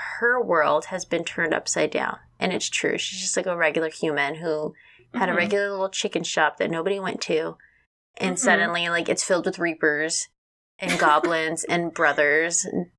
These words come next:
Speaker 1: crazy
Speaker 2: Uh-huh.
Speaker 1: shit. Um, Untak wonders if she and Kim Shin ever crossed paths in her past life. And she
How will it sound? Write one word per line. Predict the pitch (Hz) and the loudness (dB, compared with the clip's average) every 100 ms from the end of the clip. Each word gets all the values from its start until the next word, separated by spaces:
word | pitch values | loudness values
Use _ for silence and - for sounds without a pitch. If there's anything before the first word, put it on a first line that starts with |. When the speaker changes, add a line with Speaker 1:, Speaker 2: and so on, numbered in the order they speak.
| _ _ - - | _ _ -20 -18
Speaker 1:
crazy | - - 175 156 302 | -12 -2 2 4 4
Speaker 2:
Uh-huh. | 302 208 | 4 4
Speaker 1:
shit. | 165 - _ - - - - - - - - - - - | 4 0 _ -20 -20 -20 -20 -20 -20 -20 -20 -20 -12 0
Um, | 208 202 202 202 202 - | 4 4 2 0 -2 2
Untak | 254 247 254 254 | 0 2 2 2
wonders | 226 220 214 | 2 2 2
if | 208 | 0
she | - - | 0 0
and | 208 214 | 0 -2
Kim | 214 | -4
Shin | 208 - 196 190 | -2 0 0 0
ever | 190 190 202 | -2 0 -2
crossed | - 208 180 - - | -2 -2 0 -4 -4
paths | - 175 254 - | 0 2 0 -2
in | 170 | -4
her | 151 196 220 220 | -2 0 0 -2
past | - 151 139 - | -2 -2 -2 -4
life. | 143 156 240 - _ _ | -2 0 -2 -6 _ _
And | 202 190 | -4 -2
she | - - 202 190 | -2 -2 -2 0